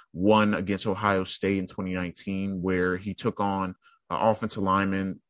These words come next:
shedded the block on the edge, and then got the tackle for loss on Master Teague.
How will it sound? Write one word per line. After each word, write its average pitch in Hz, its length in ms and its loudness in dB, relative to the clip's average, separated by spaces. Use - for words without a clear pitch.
shedded 107 420 4
the 101 80 0
block 95 400 0
on 90 140 -4
the - 180 -8
edge, 92 300 -2
and 90 120 -6
then 87 180 -4
got 92 180 -4
the 90 80 -4
tackle 95 300 -2
for 90 140 -2
loss 95 360 2
on 87 100 -4
Master 90 400 -4
Teague. 113 460 -4